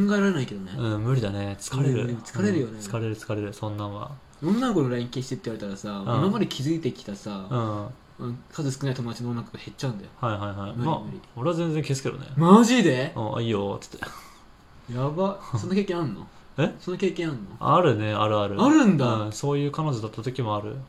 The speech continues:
Speaker 2: え、超メンヘラじゃん。
Speaker 1: うん。そう、なんか、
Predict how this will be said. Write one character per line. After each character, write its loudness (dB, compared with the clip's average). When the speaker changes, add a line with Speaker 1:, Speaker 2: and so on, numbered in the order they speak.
Speaker 2:
え、 0
超 -2
メ 2
ン 0
ヘ 2
ラ -2
じ -6
ゃ -6
ん。 -10
Speaker 1:
う -2
ん。 -8
そ -6
う、 -4
な 0
ん 0
か、 0